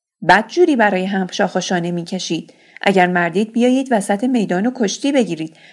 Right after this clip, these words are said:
هر کس زورش بیشتر، حرفش هم حسابتر. به، به، به، به. قانون کت خدا را ببین.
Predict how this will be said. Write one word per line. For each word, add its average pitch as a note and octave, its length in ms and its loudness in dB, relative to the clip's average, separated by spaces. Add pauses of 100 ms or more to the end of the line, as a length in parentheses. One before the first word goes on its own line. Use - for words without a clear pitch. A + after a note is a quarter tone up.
(100)
هر C4+ 120 4
کس G3+ 340 -4
زورش F#3+ 320 -2
بیشتر، C#4 420 -2
حرفش C#4+ 480 -2
هم G#3+ 160 -2
حسابتر. - 580 -4 (720)
به، A3 280 4 (160)
به، F#3 280 2 (180)
به، D4 220 4 (120)
به. - 120 4 (540)
قانون A3 380 4
کت A#3+ 240 -2
خدا A3 320 2
را D4 100 4
ببین. F3 380 -2